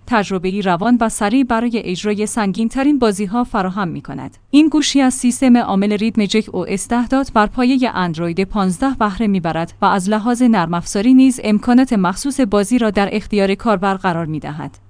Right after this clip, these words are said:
صفحه نمایش شش دات هشت اینچی از نوع ای ام او ال ای دی با وضوح به علاوه اف اچ دی و نرخ نوسازی صد و بیست هرتز،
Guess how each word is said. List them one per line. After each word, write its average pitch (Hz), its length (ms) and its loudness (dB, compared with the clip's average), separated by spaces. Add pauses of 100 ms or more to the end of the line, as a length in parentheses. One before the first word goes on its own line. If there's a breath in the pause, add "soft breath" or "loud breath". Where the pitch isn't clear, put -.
(240)
صفحه 285 460 2
نمایش 214 520 2
شش 175 340 -4
دات 175 220 -4
هشت 180 320 -4
اینچی 208 340 0
از 254 180 2
نوع 247 180 6
ای 202 240 -2
ام 220 240 0
او 185 160 -2
ال 202 220 0
ای 214 160 0
دی 208 180 0
با 185 160 0
وضوح 233 420 0
به 220 100 0
علاوه 214 540 2
اف 214 200 -2
اچ 175 300 -4
دی 226 160 0
و 202 160 0
نرخ 247 240 2
نوسازی 254 600 2
صد 262 260 0
و 226 40 0
بیست 202 360 -4
هرتز، 196 340 -4